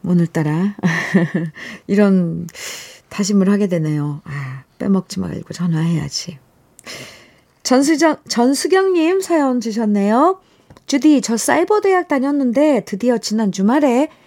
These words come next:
기말고사를 끝으로 모든 수업이 끝났어요. 이제 실습만 하면 돼요. 살림, 육아 끝내고 인강 듣느라 수개월 고생했는데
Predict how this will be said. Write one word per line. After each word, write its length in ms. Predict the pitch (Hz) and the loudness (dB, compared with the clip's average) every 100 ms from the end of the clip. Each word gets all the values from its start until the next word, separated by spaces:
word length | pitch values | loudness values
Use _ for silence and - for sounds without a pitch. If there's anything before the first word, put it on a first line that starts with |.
| _ | _
기말고사를 680 | - 240 220 175 190 254 202 | -2 0 0 -2 -2 -2 -2
끝으로 640 | 269 269 339 277 262 370 - _ _ _ - - | -4 -4 2 4 4 2 -6 _ _ _ -20 -8
모든 460 | 202 254 302 381 392 | 2 4 4 4 2
수업이 440 | 359 302 208 202 _ - | 4 2 2 -4 _ -2
끝났어요. 880 | 370 381 359 - - 156 139 135 - - | 2 2 2 -2 -4 -2 -4 -8 -10 -8
이제 380 | 185 202 202 202 _ - | -2 0 0 -2 _ -14
실습만 760 | - 381 - 359 349 311 294 | 0 0 0 -2 2 2 2
하면 320 | 277 233 196 | 2 2 2
돼요. 520 | 175 208 185 175 226 - _ - | 2 2 2 2 -2 -4 _ -20
살림, 580 | - - 254 233 226 214 - 185 | -10 -2 0 2 2 2 -2 -4
육아 380 | 196 220 214 | -2 0 -2
끝내고 680 | 202 302 359 370 226 175 160 _ - | -2 0 4 4 2 0 -2 _ -2
인강 560 | 208 226 220 226 220 | 2 4 4 2 0
듣느라 500 | 202 196 196 190 196 190 - - | 2 2 2 0 -2 -4 -16 -12
수개월 720 | - 269 269 302 302 269 - | -6 -4 -2 4 6 6 2
고생했는데 840 | - 202 240 226 185 165 175 214 | -4 -2 0 2 2 0 0 0